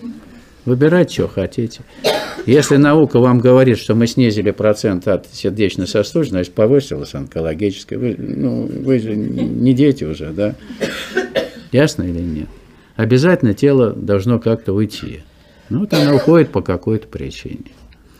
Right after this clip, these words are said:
Причин не так много. Но одна единственная, вы уже знаете, остановка дыхания и кровообращения. Да?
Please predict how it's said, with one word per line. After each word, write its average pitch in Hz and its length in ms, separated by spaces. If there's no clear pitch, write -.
Причин 131 360
не 117 120
так 135 260
много. 82 520
Но 113 180
одна 127 240
единственная, 131 460
вы 95 60
уже 92 200
знаете, 76 400
остановка 98 520
дыхания 82 640
и 92 120
кровообращения. 78 840
Да? 131 100